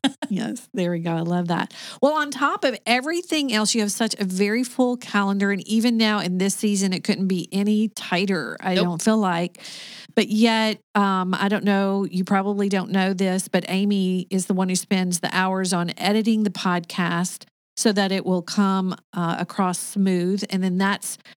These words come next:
Speaker 2: on top of the time that we spend together collaborating and then, um, actually recording. And the podcast, God's Word Gives Hope, it's,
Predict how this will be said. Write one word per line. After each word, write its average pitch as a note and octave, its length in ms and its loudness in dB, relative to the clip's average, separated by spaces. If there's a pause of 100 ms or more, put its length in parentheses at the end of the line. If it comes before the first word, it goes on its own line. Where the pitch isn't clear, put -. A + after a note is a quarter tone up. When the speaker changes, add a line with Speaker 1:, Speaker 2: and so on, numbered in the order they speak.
(280)
Speaker 2:
on F#3+ 180 0
top G3 500 0
of F#3 120 0
the F3+ 80 -2
time F#3 320 -2
that F3+ 140 -4
we G3+ 160 0
spend G3+ 280 -2
together F3+ 360 0
collaborating F#3 1120 0 (100)
and E3+ 320 -2
then, F3 640 -2
um, E3+ 260 -4
actually F3+ 440 0
recording. G3+ 1000 0 (680)
And F#3 320 0 (440)
the G3 80 2
podcast, G3+ 640 0
God's F#3 240 -2
Word F#3+ 120 0
Gives G3 200 -2
Hope, F#3 380 0
it's, F3 280 -4